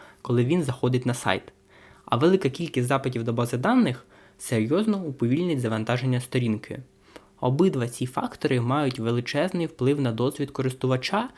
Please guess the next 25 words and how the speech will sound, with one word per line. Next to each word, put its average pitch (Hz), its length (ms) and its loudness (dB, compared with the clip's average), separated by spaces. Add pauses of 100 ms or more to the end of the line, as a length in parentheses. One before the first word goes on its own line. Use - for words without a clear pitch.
(280)
причому 151 540 2 (100)
перебуваючи 123 960 2
за 113 160 0
межами 123 580 2 (100)
області 165 480 2
компетенції 117 760 0
самого 120 440 0
дизайнера. 107 600 0 (1000)
Як 185 280 4
же 185 100 6
бути? 120 400 -2 (380)
В - 80 -20
такому 160 400 4
разі 175 580 2
завдання 135 420 0
дизайнера — 151 800 0
спланувати 147 760 0
найкращий 127 840 0
експірієнс 147 760 0
для 120 180 -2
користувача 123 720 -4
та - 140 -4
переконати 127 600 0
всіх - 500 -4
навколо, 175 640 2